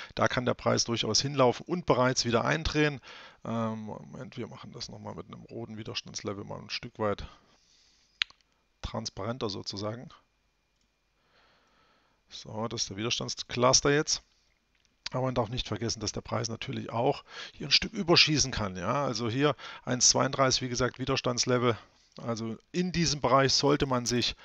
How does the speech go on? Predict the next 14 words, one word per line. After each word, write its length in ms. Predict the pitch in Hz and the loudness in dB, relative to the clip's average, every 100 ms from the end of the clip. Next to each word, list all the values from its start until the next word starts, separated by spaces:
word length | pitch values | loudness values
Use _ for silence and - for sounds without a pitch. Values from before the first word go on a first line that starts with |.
| - - - | -20 -20 -2
meines 320 | 120 120 110 | 0 4 4
Erachtens 580 | 113 117 - 110 - - | 2 0 -2 0 0 0
wieder 200 | 113 110 | -2 0
auf 200 | 107 - | 0 0
Short-Engagements 840 | - 123 123 123 110 - 110 104 | 2 2 2 -2 -2 0 0 0
einstellen. 600 | 113 143 151 143 131 123 - - - _ _ _ _ _ _ _ _ _ _ _ | 0 2 4 6 6 4 -4 -20 -20 _ _ _ _ _ _ _ _ _ _ _
Man 220 | 120 110 | -12 -10
kann 180 | - 113 | -10 -6
auch 180 | 98 104 | -6 -8
hier 160 | 123 101 | -8 -6
mit 180 | 95 | -6
diversen 340 | 101 98 104 110 | -2 0 0 -2
Fibonacci-Levels 840 | 98 107 117 - 113 107 107 - | -6 -4 0 2 4 4 4 2
arbeiten, 720 | - 113 110 151 131 135 127 | 4 6 8 10 8 8 -2